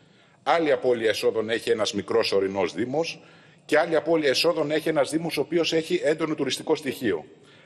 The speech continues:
Άλλη απώλεια εσόδων έχει ένας Δήμος ο οποίος στηρίζεται και έχει πολλά καταστήματα εστίασης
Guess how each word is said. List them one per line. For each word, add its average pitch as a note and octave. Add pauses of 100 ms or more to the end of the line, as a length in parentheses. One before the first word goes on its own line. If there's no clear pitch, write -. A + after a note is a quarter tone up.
(180)
Άλλη D#3+
απώλεια B2+
εσόδων A2
έχει A#2
ένας G#2
Δήμος G#2+
ο G2+
οποίος G#2
στηρίζεται A2
και A#2
έχει A2
πολλά A2
καταστήματα F#2
εστίασης C#3+